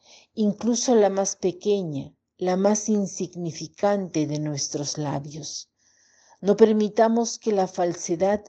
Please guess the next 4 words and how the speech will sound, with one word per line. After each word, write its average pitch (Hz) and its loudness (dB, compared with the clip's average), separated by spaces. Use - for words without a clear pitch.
entre 202 0
en 160 -10
nuestros 156 -6
corazones, 160 -4